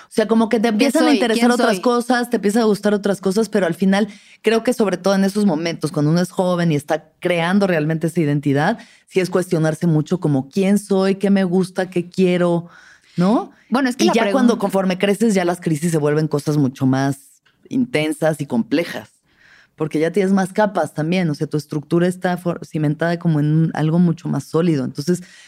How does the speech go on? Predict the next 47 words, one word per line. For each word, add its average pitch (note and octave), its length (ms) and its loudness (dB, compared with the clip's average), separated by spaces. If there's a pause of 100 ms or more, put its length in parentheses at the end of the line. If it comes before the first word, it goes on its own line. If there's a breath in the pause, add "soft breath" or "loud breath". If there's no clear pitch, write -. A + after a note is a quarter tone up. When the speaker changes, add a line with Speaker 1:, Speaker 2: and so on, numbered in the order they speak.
Speaker 1:
cuando E3+ 200 0
de D#3 60 0
pronto F#3 280 0
llega G#3 220 2
la G#3 160 2
crisis F3 440 0
y - 20 4
es E3+ 140 -2
como, F#3 280 2
puta, E3+ 400 -4 (540 soft breath)
eh, - 100 0
¿me F#3+ 200 2
dedico G3 380 2
a - 20 2
lo D4+ 120 2
que G3+ 120 -2
me F3+ 100 4
tendría F3 400 2
que B3 100 2
dedicar? D3+ 680 0
Speaker 2:
Pero D4 140 4
realmente, D4+ 920 0
o A3 100 -2
sea, A#3 120 -4
ahorita B3 240 -4
que D4+ 80 -6
estás A#3 220 -4
hablando A3+ 360 0
de F#3+ 140 -2
esto, F#3+ 480 -6 (2250)
todas D#4 240 -2
las A3+ 160 -4
crisis B3 300 -2
son B3 160 0
de B3 60 0
identidad. G3 500 -2
O - 960 -20
sea, A#3 100 -2
lo A#3 120 0
que A3 100 -2
te A3 120 -2
suponen A#3 460 0
es B3 140 -2
un A3+ 260 0
cambio A#3 300 0
de G#3+ 100 -2
ti. A#3+ 400 -4